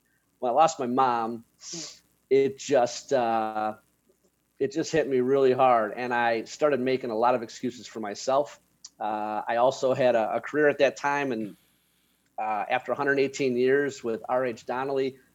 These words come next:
uh, they filed corporate bankruptcy. So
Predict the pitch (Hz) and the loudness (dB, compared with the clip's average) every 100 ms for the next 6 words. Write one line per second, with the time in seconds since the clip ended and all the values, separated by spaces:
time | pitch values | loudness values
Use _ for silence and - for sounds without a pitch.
0 | _ _ - 113 113 113 110 113 117 - | _ _ -12 -6 -4 -2 -4 -4 -6 0
1 | 120 120 131 113 - 147 143 107 - 101 | -2 0 -4 -4 -2 -2 -2 -8 -10 -10
2 | - 120 113 | -2 0 0